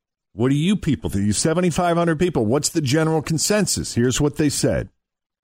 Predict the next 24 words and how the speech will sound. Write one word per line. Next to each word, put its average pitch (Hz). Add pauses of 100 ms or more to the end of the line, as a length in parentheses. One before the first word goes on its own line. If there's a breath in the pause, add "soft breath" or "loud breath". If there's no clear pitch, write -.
(1080)
If 135
it's 151
less 196
than 185
six -
months 175
of 123
dating, 113
two -
percent 165
are 139
fine 135
with 82
that. 58 (720)
But 110
the 123
majority, 113
ninety-eight 143
percent, 113
said 92 (600)
that's 80
way 113
too 101
early. 64